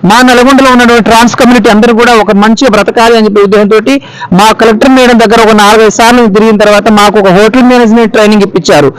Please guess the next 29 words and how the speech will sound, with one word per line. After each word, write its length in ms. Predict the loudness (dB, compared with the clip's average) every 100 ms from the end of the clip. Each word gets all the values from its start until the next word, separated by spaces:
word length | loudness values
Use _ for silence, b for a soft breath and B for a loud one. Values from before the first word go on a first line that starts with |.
| B B -2
మేము 280 | 0 2 2
హోటల్, 600 | 0 0 0 0 2 2
హోటల్లో 400 | 0 0 0 0
పని 280 | 0 0
చేసుకొని, 300 | 0 0 0
హోటల్ 480 | 2 2 0 0 0
మేము 360 | 2 0 0 0
ఓ-, 500 | 0 -2 -6 -6 -2
ఆ, 280 | 0 2 2
ఓన్గా 160 | 0
పెట్టుకొని 400 | 0 -2 -2 -2
బ్రతుకుదామంటే, 760 | 0 -2 0 0 0 0 0 -2 B B -4
మాకు 380 | -2 0 0 -2
పక్కన 380 | -2 -2 0
ఉంచడానికే, 540 | 0 0 0 0 0 0
మాకు 260 | 0 0 0
ఇల్లు 520 | 0 2 0 0 0
కట్టుకొని 400 | -2 0 0 2
ఉండా-, 360 | 2 2 2 2
ఉండడానికి 440 | 2 2 0 0
మాకు 240 | 0 0
అవకాశం 460 | 0 0 -2 -2 0
ఇవ్వని 260 | 0 0 0
ఎడల 340 | 0 0 0 B B -2
మేము 160 | 0
ఇలా 100 | 2
బ్రతకాలంటే 580 | 0 -2 0 0 0 0
మేము 220 | 0 2
ఎలా? 260 | 2 0